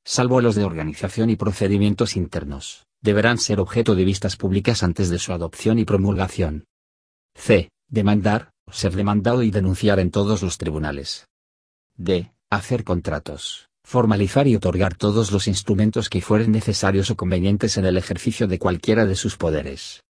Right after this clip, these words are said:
E. Tomar dinero a préstamo a corto plazo para cualquiera de sus propósitos y garantizar el pago de la obligación con sus propiedades o ingresos. F. Aceptar ayuda económica de cualquier naturaleza,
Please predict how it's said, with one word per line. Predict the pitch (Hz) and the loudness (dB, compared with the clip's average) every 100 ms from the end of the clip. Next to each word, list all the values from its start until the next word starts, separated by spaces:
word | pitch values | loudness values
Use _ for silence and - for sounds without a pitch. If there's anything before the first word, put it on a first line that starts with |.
| _ _ _ _ _ - | _ _ _ _ _ 4
E. | 101 - _ - | 4 4 _ -2
Tomar | 98 110 | 2 2
dinero | 95 87 95 | 2 2 2
a | - | 0
préstamo | 104 - 95 92 | -2 -2 -2 0
a | |
corto | - 113 120 | 2 4 4
plazo | 127 131 101 | 2 0 0
para | 92 85 | 0 -2
cualquiera | - 90 - 110 110 | 0 -2 0 2 2
de | 95 | 0
sus | - 104 | -2 -2
propósitos | 101 85 92 - 95 113 107 | -2 -2 -4 -6 -6 -4 0
y | |
garantizar | 101 90 87 98 120 | 2 0 -2 -2 0
el | 107 90 | 0 2
pago | 120 120 | 2 4
de | 107 | 4
la | 92 | 2
obligación | 87 90 90 110 101 | 0 -2 0 0 2
con | 92 | 0
sus | 101 - | -2 -2
propiedades | 98 98 98 104 107 | 0 2 4 4 4
o | 113 | 2
ingresos. | 107 123 - - - - _ _ _ _ _ _ _ | 2 0 -2 -10 -16 -18 _ _ _ _ _ _ _
F. | 131 131 165 214 - _ | 0 4 2 2 -4 _
Aceptar | - 95 107 - 101 | -6 -4 -4 0 0
ayuda | 98 110 104 | 2 4 4
económica | 98 92 92 92 120 | 2 2 2 2 2
de | 95 | 2
cualquier | 101 92 113 | 0 0 0
naturaleza, | 113 123 87 80 87 92 - | 2 0 -2 -2 0 0 -4